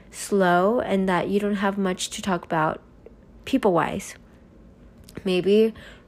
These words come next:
read a book, listen to the news, or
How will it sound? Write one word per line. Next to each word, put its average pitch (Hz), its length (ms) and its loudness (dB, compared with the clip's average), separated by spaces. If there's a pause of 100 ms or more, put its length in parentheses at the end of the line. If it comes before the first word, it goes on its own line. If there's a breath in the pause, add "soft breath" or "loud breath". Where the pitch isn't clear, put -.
(100)
read 196 160 2
a 208 40 2
book, - 460 -2 (960 loud breath)
listen 196 320 0
to 226 100 -6
the 233 60 2
news, 233 640 4 (120)
or 190 480 2